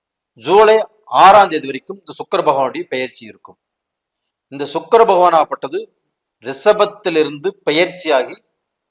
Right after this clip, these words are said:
மிதுனத்துக்கு போறாங்க. அப்படி மிதுனத்துக்கு போகக்கூடிய சுக்கிர பகவானாகப்பட்டது தனுசு ராசிக்காரங்களுக்கு எப்படி இருக்கும், அதை பத்தி தான் இந்த வீடியோல பாக்குறோம். அப்போ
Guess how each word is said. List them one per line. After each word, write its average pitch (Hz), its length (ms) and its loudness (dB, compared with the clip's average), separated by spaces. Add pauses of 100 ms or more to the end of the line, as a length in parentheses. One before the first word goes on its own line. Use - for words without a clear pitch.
மிதுனத்துக்கு 147 600 -8
போறாங்க. 107 300 -8 (840)
அப்படி 139 200 -4 (100)
மிதுனத்துக்கு 226 640 -2 (160)
போகக்கூடிய 185 520 0 (100)
சுக்கிர 202 300 -4 (100)
பகவானாகப்பட்டது 143 760 0 (960)
தனுசு 226 480 0
ராசிக்காரங்களுக்கு 147 920 -2 (640)
எப்படி 147 320 -2
இருக்கும், 110 300 -14 (540)
அதை 123 160 -6
பத்தி 117 280 -10
தான் 214 120 -10 (220)
இந்த 123 180 -16
வீடியோல 113 360 -14
பாக்குறோம். - 300 -16 (3250)
அப்போ - 140 -14